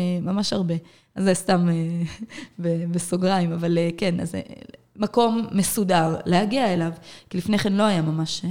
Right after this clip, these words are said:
מקום מסודר. זה היה כזה, כאילו, להיכנס, לצאת, בית ספר, מוסדות, אה, דברים, אבל משרד מסודר שאפשר להגיע, שעות של קבלה,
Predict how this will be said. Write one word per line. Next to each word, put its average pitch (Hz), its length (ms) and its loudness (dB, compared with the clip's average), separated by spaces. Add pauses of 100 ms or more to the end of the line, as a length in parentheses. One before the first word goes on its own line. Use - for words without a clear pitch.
(200)
מקום - 340 -6
מסודר. - 320 -8 (160)
זה 269 60 -8
היה 330 140 -8
כזה, 311 180 -14 (120)
כאילו, 254 200 -10
להיכנס, 214 480 -10
לצאת, 190 280 -10
בית 180 160 -12
ספר, - 280 -10
מוסדות, 208 680 -6
אה, 175 220 -6
דברים, 196 340 -8
אבל 175 160 -6 (640)
משרד 190 240 -2
מסודר 196 360 0
שאפשר 180 340 -6
להגיע, 180 320 -6
שעות - 240 -6
של - 100 -6
קבלה, 185 380 -8